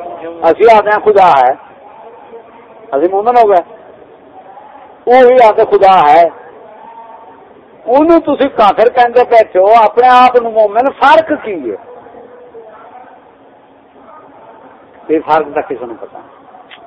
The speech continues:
اس فرق دا کسے نوں پتہ نہیں۔ یہ تانوں ایمان دسدا پیا، اقرار باللسان۔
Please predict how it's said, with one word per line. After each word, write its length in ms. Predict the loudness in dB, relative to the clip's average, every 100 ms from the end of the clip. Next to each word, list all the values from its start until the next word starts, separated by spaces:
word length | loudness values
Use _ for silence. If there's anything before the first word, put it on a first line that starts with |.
| -20 -20 _ _ _ _
اس 140 | -10 -10 -8
فرق 280 | -6 -6 -8
دا 100 | -10 -10 -20 -20 -20 -20 -20 -20 -20 -20 -20 -20 -20 -20 -20 -14
کسے 180 | -12 -10
نوں 80 | -12
پتہ 240 | -14 -18 -20
نہیں۔ 260 | -20 -20 -20 -20 -20 -20 _ -20 -20 -20 -20 _ -20 _ _ _ _ _ -8 -2
یہ 200 | 0 0
تانوں 340 | 2 0 0
ایمان 360 | -2 0 0 0
دسدا 320 | -2 0 -2 -2
پیا، 200 | -6 -10 -12 -20 -20 _ _ _ _ _ -20 -8
اقرار 920 | -8 -2 0 2 4 4 4 2 0
باللسان۔ 1080 | -4 -6 -4 -2 -2 -2 -4 -6 -6 -6 -10